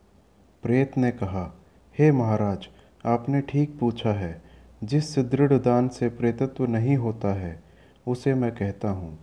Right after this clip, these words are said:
आप ध्यान से सुने। प्रेत घट का दान सभी प्रकार के अमंगलों का विनाश करने वाला, सभी लोकों में दुर्लभ और दुर्गति को नष्ट करने वाला है। ब्रह्मा, शिव तथा विष्णु सहित लोकपालों से युक्त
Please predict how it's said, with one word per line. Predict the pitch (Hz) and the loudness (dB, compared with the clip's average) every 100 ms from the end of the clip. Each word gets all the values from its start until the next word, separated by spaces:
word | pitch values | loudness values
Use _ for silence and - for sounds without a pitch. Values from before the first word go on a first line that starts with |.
| - | -6
आप | 101 113 - | 0 0 -2
ध्यान | 104 117 120 | -2 -2 -2
से | - | -6
सुने। | 104 90 85 78 - - _ _ _ _ _ _ | -8 -8 -8 -10 -14 -20 _ _ _ _ _ _
प्रेत | - 143 156 | 0 2 2
घट | 131 117 117 | 0 -2 -4
का | - 123 | -2 -2
दान | 110 104 95 90 - _ _ | 0 -2 -4 -8 -20 _ _
सभी | - 131 147 | -4 -2 0
प्रकार | 151 123 123 123 120 | 0 -2 2 2 2
के | - 120 | 0 -2
अमंगलों | 117 117 117 117 120 131 | 0 -2 0 0 0 0
का | 120 | 0
विनाश | 110 110 110 120 | 0 0 -2 -4
करने | - 107 107 | -4 -4 -2
वाला, | 101 92 90 85 - - - - - | -4 -4 -4 -8 -12 -20 -20 -20 -6
सभी | 127 131 147 | -2 0 2
लोकों | 131 123 127 | 2 0 0
में | 120 120 110 | -2 -2 0
दुर्लभ | 107 113 123 101 - | 0 2 0 -2 -4
और | 110 117 | -2 -2
दुर्गति | 113 117 113 110 131 | -2 0 -2 -2 -4
को | 131 | -2
नष्ट | 104 117 113 | -2 -2 -6
करने | - 104 104 | -4 -4 -2
वाला | 101 92 90 | -2 -2 -4
है। | 85 82 78 - - _ - - _ 104 | -6 -8 -14 -20 -20 _ -20 -20 _ -4
ब्रह्मा, | 110 113 113 135 131 127 - | 0 0 0 0 -2 -8 -12
शिव | - 127 131 131 | -2 0 0 -2
तथा | 120 123 | -4 0
विष्णु | 120 120 127 135 131 | -2 -2 -4 -4 -4
सहित | - 117 120 117 | -2 -2 -4 -2
लोकपालों | 110 127 127 - 110 117 123 | 0 0 0 0 0 0 -2
से | - | -4
युक्त | 110 117 120 - | 0 0 -2 -8